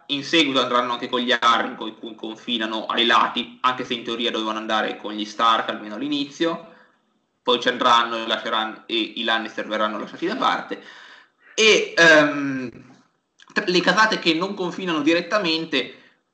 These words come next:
come ad esempio il nord con le terre della tempesta tramite il supposto matrimonio tra, eh, fidanzamento tra Robert e Lyanna che poi non si è fatto,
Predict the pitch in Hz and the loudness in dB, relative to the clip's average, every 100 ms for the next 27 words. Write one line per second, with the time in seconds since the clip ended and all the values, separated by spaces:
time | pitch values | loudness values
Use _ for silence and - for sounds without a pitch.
0 | _ 147 143 135 151 151 143 139 131 131 | _ -2 0 2 2 0 0 0 0 2
1 | 135 139 147 143 131 127 135 135 127 127 | 2 4 2 2 -2 0 2 2 0 -4
2 | 131 127 139 127 - 120 - 123 123 120 | -6 -2 2 2 0 -10 -2 -2 -2 -4
3 | 120 - 120 113 110 101 - - - - | -4 -4 -4 -2 -2 -4 -8 -20 -20 -16
4 | - 127 127 - 117 107 120 117 117 113 | -4 -2 -2 -6 -8 -6 -6 -4 -4 -4
5 | 113 110 104 - - 110 - 120 120 123 | -4 -4 -4 -4 0 2 2 -2 -2 -2
6 | 123 127 123 131 127 127 - 120 120 120 | -2 0 0 0 -2 -2 -4 -2 -2 -4
7 | - 117 117 123 123 - 147 135 131 196 | -4 -8 -2 -2 0 -4 -6 -6 -6 -2
8 | 139 117 - 123 | 2 2 2 -6